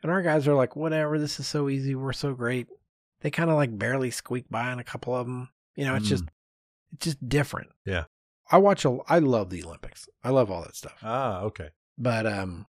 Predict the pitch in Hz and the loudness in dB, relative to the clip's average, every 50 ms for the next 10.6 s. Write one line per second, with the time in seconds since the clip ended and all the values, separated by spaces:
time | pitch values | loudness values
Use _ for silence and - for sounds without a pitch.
0 | _ _ _ _ _ _ 123 117 131 160 180 - - 170 143 139 135 131 - 143 | _ _ _ _ _ _ 0 2 2 2 2 0 2 6 8 8 8 8 6 2
1 | 135 - 131 120 117 117 113 110 - - 101 101 104 - 110 98 87 98 98 104 | 2 2 2 2 4 4 2 2 2 0 0 0 0 -2 -4 -6 -4 -6 -6 -4
2 | 110 107 101 - - - - 127 117 110 107 104 104 95 85 82 - - _ _ | -6 -8 -8 -10 -14 -10 -4 -4 -2 0 0 0 -2 -2 -4 -6 -10 -14 _ _
3 | _ _ 127 117 107 92 92 - - - 101 87 87 90 90 - - - - - | _ _ -2 0 0 0 -2 -2 -4 -8 -8 -8 -6 -8 -12 -14 -16 -14 -14 -14
4 | 76 - - - 69 73 76 71 - _ _ _ _ _ _ _ - 117 127 - | -14 -14 -14 -14 -14 -14 -16 -18 -20 _ _ _ _ _ _ _ 2 4 4 6
5 | 165 160 143 120 131 107 - - 131 160 180 170 113 110 117 113 113 113 110 101 | 6 4 6 4 2 2 0 0 2 2 2 2 2 4 4 4 4 4 4 2
6 | 101 92 95 104 104 104 107 - - _ _ _ _ 123 120 113 110 110 113 113 | 2 2 2 2 2 2 0 -4 -8 _ _ _ _ 2 4 4 4 6 6 6
7 | 113 110 104 - - 90 - - - 117 117 98 73 69 - - _ _ - - | 6 6 6 4 0 -6 -2 2 4 4 4 4 0 -4 -10 -14 _ _ -18 0
8 | - 123 117 - - 135 127 107 104 98 - - 113 113 107 113 113 113 92 95 | 4 4 4 6 4 2 2 2 0 -4 -4 -2 0 2 2 2 2 2 0 -2
9 | 90 90 85 92 90 90 92 98 95 90 87 87 95 101 - _ _ _ _ _ | -4 -4 -4 -4 -4 -4 -6 -6 -6 -8 -8 -6 -8 -8 -10 _ _ _ _ _
10 | - - - - 123 92 110 117 110 101 101 | -4 0 4 4 4 6 6 4 4 4 0